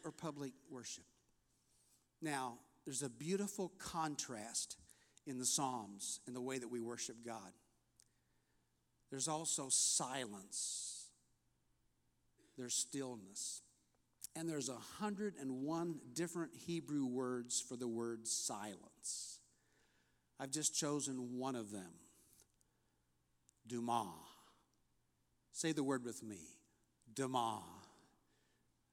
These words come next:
Uh, it speaks of a silence, but not just a silence, but a stillness, an awe.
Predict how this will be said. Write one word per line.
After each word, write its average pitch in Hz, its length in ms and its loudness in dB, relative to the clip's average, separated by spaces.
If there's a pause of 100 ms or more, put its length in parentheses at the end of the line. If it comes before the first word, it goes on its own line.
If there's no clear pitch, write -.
(100)
Uh, - 60 -10 (140)
it 135 240 -2
speaks - 560 6
of 156 160 2
a 147 60 0
silence, 208 960 6
but 156 180 -2
not 180 320 0
just 180 320 0
a 151 60 -4
silence, 185 1400 2 (1900)
but 143 140 2
a 131 100 0
stillness, - 1900 0 (600)
an 107 140 -10 (140)
awe. 113 420 -2